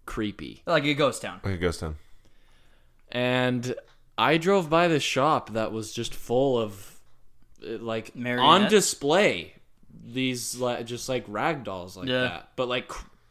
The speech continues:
Speaker 1: creepy ones that have, like, X's for eyes
Speaker 2: <laughs> I
Speaker 1: and
Speaker 2: don't like
Speaker 1: half
Speaker 2: it.
Speaker 1: of a body.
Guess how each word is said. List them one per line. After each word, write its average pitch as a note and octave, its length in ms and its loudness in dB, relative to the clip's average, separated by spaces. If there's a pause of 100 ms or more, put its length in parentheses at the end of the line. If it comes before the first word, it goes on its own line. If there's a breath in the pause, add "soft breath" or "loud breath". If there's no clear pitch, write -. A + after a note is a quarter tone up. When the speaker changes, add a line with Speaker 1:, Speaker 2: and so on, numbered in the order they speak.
(220)
Speaker 1:
creepy F3 400 2
ones G#3+ 560 -2
that B2+ 180 -6
have, B2 240 -6
like, A2+ 320 -6
X's C#3+ 560 -8
for C3 220 -4
eyes D3+ 520 -2 (100)
Speaker 2:
<laughs> - 600 -14
I A#2+ 80 -8
Speaker 1:
and B2 100 -2
Speaker 2:
don't A#2+ 100 -2
like C3+ 80 -8
Speaker 1:
half C3+ 360 0
Speaker 2:
it. - 20 0
Speaker 1:
of B2+ 140 -4
a A#2+ 60 -4
body. C3 520 -2